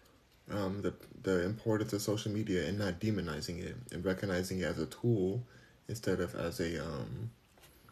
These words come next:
as a hindrance or a threat. You know, it's definitely, it could be a tool. Now I gotta be,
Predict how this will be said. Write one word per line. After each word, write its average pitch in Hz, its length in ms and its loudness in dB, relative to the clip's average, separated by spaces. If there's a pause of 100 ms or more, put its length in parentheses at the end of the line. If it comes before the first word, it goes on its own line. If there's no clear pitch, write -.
(1200)
as 104 200 4
a 98 60 0
hindrance 107 540 0
or 101 420 -4 (100)
a - 60 -4
threat. 101 500 -4 (800)
You - 100 -8
know, 98 180 -4
it's - 100 -8
definitely, 101 360 0
it - 100 -10
could 110 100 -4
be 104 80 0
a 92 60 -2
tool. - 420 -2 (2000)
Now 107 140 0
I - 20 2
gotta 104 140 2
be, 104 160 4